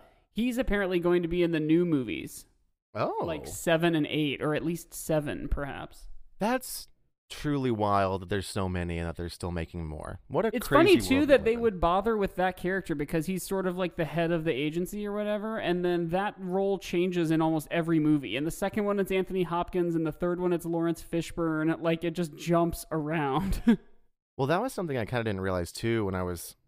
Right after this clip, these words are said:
Speaker 2: watching this first one, is I was like, "Wow, Ethan, like, Hunt is really the only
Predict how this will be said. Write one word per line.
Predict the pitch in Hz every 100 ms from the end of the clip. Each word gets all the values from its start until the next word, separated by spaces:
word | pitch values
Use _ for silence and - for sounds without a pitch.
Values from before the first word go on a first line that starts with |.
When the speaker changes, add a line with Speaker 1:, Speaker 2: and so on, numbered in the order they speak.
| _
Speaker 2:
watching | 95 92 101
this | 90 -
first | - 104 -
one, | 95
is | 87 90
I |
was | 87
like, | 90 92
"Wow, | 143 107 -
Ethan, | 143 196 - 175 160 139
like, | 117 113 -
Hunt | 120 120 95
is | 117 120 104
really | 110 104
the | 98 101
only | 113 113 110 110 101 95